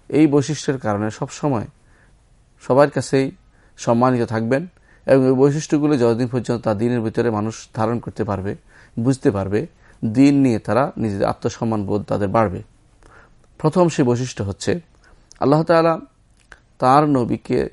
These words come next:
কিতাবের মধ্যেই তার সবকিছু দিয়ে দিয়েছেন। কোরআনে কারীম মধ্যে সবকিছু দিয়ে দিয়েছেন। অন্য নবীদেরকে তাদের কিতাবের পূর্ণতা আসেনি, কিন্তু এই, এই দ্বীনকে আল্লাহ তাআলা পরিপূর্ণ করে দিয়েছেন।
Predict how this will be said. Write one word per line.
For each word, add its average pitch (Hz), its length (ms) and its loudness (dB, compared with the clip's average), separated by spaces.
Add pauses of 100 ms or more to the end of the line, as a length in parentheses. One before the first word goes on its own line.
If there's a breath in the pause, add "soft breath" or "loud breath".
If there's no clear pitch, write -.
কিতাবের 151 600 0
মধ্যেই 139 460 2
তার 110 180 -2
সবকিছু 110 420 -8
দিয়ে 101 180 -6
দিয়েছেন। 98 360 -10 (800 soft breath)
কোরআনে 135 280 4
কারীম 143 320 0 (220)
মধ্যে 120 300 0
সবকিছু 117 380 -6
দিয়ে 104 160 -2
দিয়েছেন। 107 400 -4 (340)
অন্য 123 220 0
নবীদেরকে 127 480 0
তাদের 120 300 -2
কিতাবের 113 320 0
পূর্ণতা 107 440 -2
আসেনি, 120 320 -6 (540 soft breath)
কিন্তু 147 180 0
এই, 151 200 4 (260)
এই 131 160 4
দ্বীনকে 139 440 2
আল্লাহ 113 200 2
তাআলা 131 180 0
পরিপূর্ণ 117 460 -4
করে 104 200 -4
দিয়েছেন। 104 420 -6